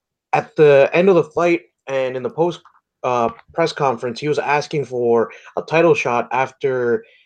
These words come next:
uh, D C and Stipe finish up their business. And I'll be honest with you, Bill, it's kinda hard to argue at this point. He's, he's knocked out some pretty tough guys in there.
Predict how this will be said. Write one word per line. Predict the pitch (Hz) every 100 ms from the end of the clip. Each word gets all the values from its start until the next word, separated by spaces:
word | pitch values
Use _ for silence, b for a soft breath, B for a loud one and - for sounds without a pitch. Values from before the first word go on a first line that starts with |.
| b -
uh, | 113 110 101
D | 95 143
C | - 147 139 131 123
and | 123
Stipe | - 151 135 135 120
finish | - 131 135
up | 120
their | 139 151
business. | 117 113 110 110 - - B B B _
And | 127 127 123 123 123
I'll | 170
be | 196
honest | 208 208 190
with | 185
you, |
Bill, | 170 196 202 190 185 b b b _
it's | 127
kinda | - 240 262
hard | 254 247
to | 220
argue | 220 156
at | 117 117
this | 110
point. | - 110
He's, | 113 139 156
he's | 147 147
knocked | 196 202 202
out | 185
some | 180 165
pretty | 185 165
tough | 170 156
guys | 175 151 113
in |
there. | 104 98